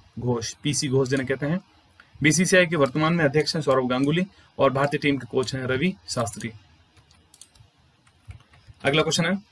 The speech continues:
हाल ही में भारत किस देश में होने वाली द्वितीय विश्व युद्ध के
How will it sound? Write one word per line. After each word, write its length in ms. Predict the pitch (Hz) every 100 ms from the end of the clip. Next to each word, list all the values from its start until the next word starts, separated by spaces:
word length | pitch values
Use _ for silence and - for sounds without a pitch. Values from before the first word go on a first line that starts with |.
| _ - -
हाल 140 | 165
ही 60 | 202
में 120 | 190
भारत 260 | 151 175 160
किस 420 | 170 180 220 226 170
देश 220 | 180 180
में 80 | 165
होने 200 | 160 156
वाली 300 | 135 143 143
द्वितीय 440 | 127 160 208 220
विश्व 380 | 160 185 - 160
युद्ध 340 | 156 143 165 131
के 400 | 147 151 -